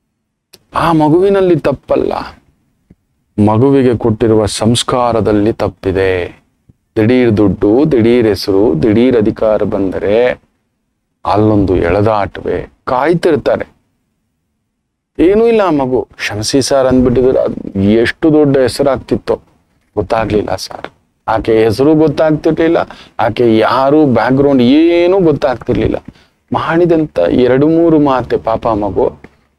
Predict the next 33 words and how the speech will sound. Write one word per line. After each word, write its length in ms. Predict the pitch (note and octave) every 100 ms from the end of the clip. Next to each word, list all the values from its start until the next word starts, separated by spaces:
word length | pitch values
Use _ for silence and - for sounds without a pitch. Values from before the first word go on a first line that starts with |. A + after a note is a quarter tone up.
| -
ವಯಸ್ಸು 400 | G#3 G3+ - C#3
ಕುಜರಾಹು 480 | E3+ G#3+ G3+ F#3
ಸಂಧಿ, 360 | E3 F#3 G3 D#3+
ಈಗಿನ 420 | C3 D3 D#3+ D#3
generation 560 | C#3 D3+ F#3 F3 F3 D#3+
ಬೇರೆ, 200 | E3 D#3+
ಅವರ 180 | C3+ A#2
ಆಲೋಚನೆ, 500 | A2+ C#3+ C3+ - C3+
ಅವರ 180 | A#2+
ರಭಸ, 340 | G#2 A#2+ C3+ -
ಅವರ 320 | C#3+ A#2 G#2+
ತೂಕ, 380 | - C#3+ D3 D#3 C#3+ - - -
ಅವರ 220 | A2 A#2+ A2+
ಚಿಂತನ 500 | - C#3+ C#3+ D#3 D3
ಮಂಥನ. 480 | B2+ A#2+ C#3 E3
ಇಪ್ಪತ್ತಕ್ಕೆಲ್ಲ 840 | F3 F#3 F#3+ - B3+ F#3+ F3+ G#3 G3+
ಇಪ್ಪತ್ತು 440 | F#3 C#3+ F#3 D#3
ಲಕ್ಷ, 180 | E3 -
ಇಪ್ಪತ್ತು 460 | F#3 D#3 C#3 D#3 -
ಕೋಟಿ 280 | F3+ F#3 F3+
ಸಂಬಳ 320 | D#3 D3 D#3+
ತಗೊಳ್ಳೋ 380 | D#3 D3+ C#3+ B2 - - _ -
ತಾಕತ್ತು 560 | E3 F3 E3+ C#3+ C#3
ಇವತ್ತು 320 | A#2+ A#2+ A2
WhatsApp 460 | G#2+ B2 E3+ - D3+
ಕಂಡಿಡ್ದಿರೋದು 560 | E3+ D#3 D3 D3 D3 C3
ಅವರೇ, 300 | B2 A2+ - -
ಇಪ್ಪತ್ತು 320 | A2+ C#3 B2
ವಯಸ್ಸಿನ 320 | B2+ A#2+ B2+ A2
ಹುಡುಗರೇ. 340 | A2 A2+ - _ _ _ _ - - - - - -
Facebook 400 | E3+ E3+ F#3 -
ಕಂಡಿಡ್ದಿರೋದು 680 | E3 D#3+ D3 D3 C#3 D#3
ಅವರೇ, 380 | C3 A2 E2+ -